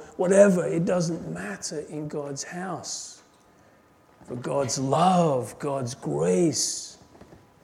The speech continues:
binds our hearts in wonderful fellowship. He goes on to say in verse eight of James two, "If you really fulfill the royal law according to the scripture, the law of love, you will love your neighbor as yourself. You do well.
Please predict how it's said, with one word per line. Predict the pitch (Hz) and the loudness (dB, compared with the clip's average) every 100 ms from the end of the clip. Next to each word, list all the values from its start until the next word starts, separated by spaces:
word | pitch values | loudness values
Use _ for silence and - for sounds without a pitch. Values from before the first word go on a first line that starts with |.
| - - | -16 -6
binds | 131 143 139 131 | -2 0 0 0
our | 131 127 | -2 -2
hearts | - 135 123 - - | -4 -6 -6 -6 -8
in | 131 127 | -6 -6
wonderful | 131 139 127 - - 120 - - - | -4 -2 -4 -6 -8 -10 -12 -20 -20
fellowship. | - - 156 147 - - - _ _ _ _ _ _ | -16 -8 -6 -6 -8 -12 -16 _ _ _ _ _ _
He | - | -6
goes | 143 139 135 | 0 2 2
on | 139 135 | 0 0
to | - 131 | -2 -2
say | - 156 156 | 0 4 4
in | 131 | 4
verse | 131 131 127 - | -2 -2 -2 -4
eight | 143 147 147 | 0 0 0
of | 120 117 | -8 -8
James | 131 127 127 - | -6 -4 -4 -4
two, | - 143 151 | -2 0 2
"If | 147 - | 0 0
you | 139 | 0
really | 143 165 165 143 | 2 2 4 2
fulfill | - 147 - 170 165 165 | 0 -6 -4 0 2 4
the | 147 | 2
royal | 131 147 151 156 139 | 2 4 6 6 4
law | 131 156 175 143 | 0 2 4 4
according | 127 - 165 143 135 | 2 -2 0 2 0
to | - | -6
the | 123 123 | -8 -8
scripture, | - 156 214 - - 120 123 - - - | -4 -2 -4 -4 -8 -8 -10 -18 -16 -8
the | |
law | 123 135 127 | -4 -2 -2
of | 113 | -2
love, | 123 143 156 120 127 - - - - - | -2 -2 0 -2 -4 -12 -20 -20 -20 -2
you | 147 156 | 0 4
will | 151 151 | 4 6
love | 156 156 147 | 4 4 4
your | 160 165 | 2 4
neighbor | 160 165 202 202 151 139 | 4 4 4 4 4 2
as | 170 151 143 | 0 0 0
yourself. | 160 160 - - 208 202 151 - | 0 2 2 2 2 0 -2 -2
You | 165 165 | 0 0
do | 170 170 | 0 0
well. | 160 175 185 151 113 | 0 0 0 -2 -6